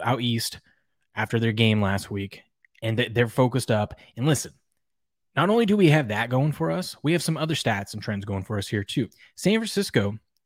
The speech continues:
is a very run dominant team. They're gonna be able to run the ball down the throats of the Falcons. The Falcons, on the other hand,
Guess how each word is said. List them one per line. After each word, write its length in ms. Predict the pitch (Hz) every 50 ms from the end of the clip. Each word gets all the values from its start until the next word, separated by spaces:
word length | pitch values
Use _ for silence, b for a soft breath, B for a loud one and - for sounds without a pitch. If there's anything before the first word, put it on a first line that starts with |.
| _ _ _ _ _ -
is 160 | 127 120 113
a 60 | 107
very 360 | 98 98 113 120 131 127 127 123
run 240 | 104 101 101 101
dominant 420 | 92 98 95 92 92 90 92 - -
team. 280 | - 120 104 82 - _ _ _ _ _ _ _ _ _ _ _ _ _ _ _ _ _ _ _ _ _ _ _ _ _ _ _ _ _ _ -
They're 160 | 135 135 143
gonna 160 | 139 156 151
be 80 | 143 147
able 140 | 151 147 131
to 40 |
run 220 | 120 117 117 127 147
the 80 | 143
ball 380 | 123 123 117 117 110 107 107 b b b b b b _ _ _
down 240 | - 107 110 120 123
the 60 | 120
throats 280 | - - 110 104 98 -
of 60 | 104
the 100 | - 104 -
Falcons. 360 | - 95 87 - - 110 104
The 60 | -
Falcons, 420 | - 180 190 233 - - 147 120
on 80 | 120 107
the 80 | 104 104
other 180 | 98 101 98
hand, 280 | 98 107 104 104 104